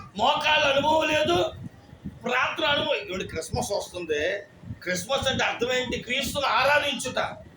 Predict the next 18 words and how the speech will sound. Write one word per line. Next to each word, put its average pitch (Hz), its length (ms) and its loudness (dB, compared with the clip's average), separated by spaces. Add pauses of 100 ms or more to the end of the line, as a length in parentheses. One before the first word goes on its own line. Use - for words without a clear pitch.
(440)
మరి 269 140 0
క్రిస్మస్లో 277 540 0
మనం 254 180 0
ఏం 262 120 2
చేస్తున్నాం? 254 840 0 (340)
డ్యాన్స్ 175 380 2
ప్రోగ్రాంలు 208 380 4
పెడుతున్నాం, 165 540 0 (420)
కేక్ 277 280 4
కటింగ్లు 240 300 2
పెడుతున్నాం, - 840 -2 (100)
సరదాలు 254 500 2
వినోదాలు 254 440 4
చేస్తున్నాం. - 600 -2 (180)
కానీ - 380 -2 (380)
ఏనాడైనా 277 720 4
పండగలు 240 440 0
ఆ-, 196 280 -2